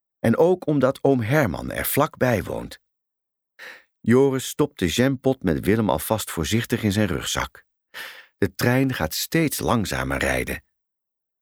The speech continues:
"Stap maar uit," zegt papa, als de trein helemaal stilstaat. Joris springt het perron op, samen met Willem. Papa komt achter hen aan.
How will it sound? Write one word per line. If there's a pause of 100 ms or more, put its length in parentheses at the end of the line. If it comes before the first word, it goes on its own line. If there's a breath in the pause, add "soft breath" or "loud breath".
"Stap
maar
uit,"
zegt
papa, (140)
als
de
trein
helemaal
stilstaat. (720)
Joris
springt
het
perron
op,
samen
met
Willem. (600)
Papa
komt
achter
hen
aan.